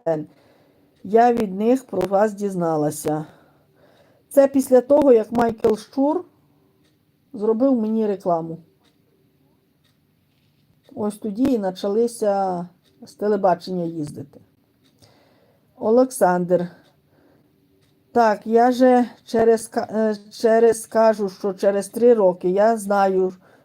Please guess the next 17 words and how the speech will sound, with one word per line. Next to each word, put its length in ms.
що 160
зараз 360
посадять, 760
а 120
через 380
три 260
роки 300
вже 200
можна 500
по 160
закону. 580
Але 220
якщо 340
пані 340
Люба 320
свиням 560
не 220